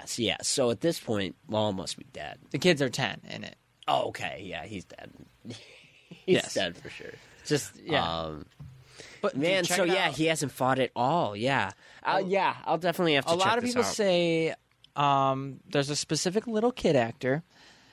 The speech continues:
Speaker 2: and a lot of people don't like her, but I actually really like her a lot.
Speaker 1: Oh, okay.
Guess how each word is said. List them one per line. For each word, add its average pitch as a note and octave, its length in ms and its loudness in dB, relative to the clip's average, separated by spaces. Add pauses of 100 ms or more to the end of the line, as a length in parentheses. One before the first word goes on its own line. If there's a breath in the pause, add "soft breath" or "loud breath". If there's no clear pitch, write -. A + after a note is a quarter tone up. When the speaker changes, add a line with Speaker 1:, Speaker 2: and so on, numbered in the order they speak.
(140)
Speaker 2:
and D#3+ 100 -2
a D3+ 60 4
lot D3 200 4
of A3 60 0
people A3 200 0
don't F#3+ 240 2
like C#3+ 300 2
her, A#2+ 140 -2
but G#2+ 120 -4
I B2 60 6
actually C#3 260 2
really D3 340 2
like C3+ 300 0
her C3 100 -2
a A#2+ 80 -2
lot. B2 500 2
Speaker 1:
Oh, D#3+ 460 4
okay. E2+ 340 -6